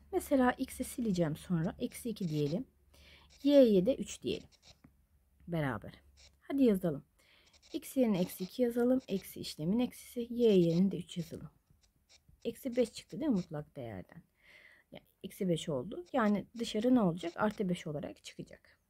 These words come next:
Peki o zaman şöyle bir genelleme yapabilir miyiz?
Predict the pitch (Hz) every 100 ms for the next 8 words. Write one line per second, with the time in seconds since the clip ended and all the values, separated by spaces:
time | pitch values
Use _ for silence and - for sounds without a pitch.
0 | _ _ - - _ _ _ _ _ _
1 | _ 349 339 269 277 277 277 262 - -
2 | 285 330 277 254 262 262 262 254 254 -
3 | - 294 294 190 139 -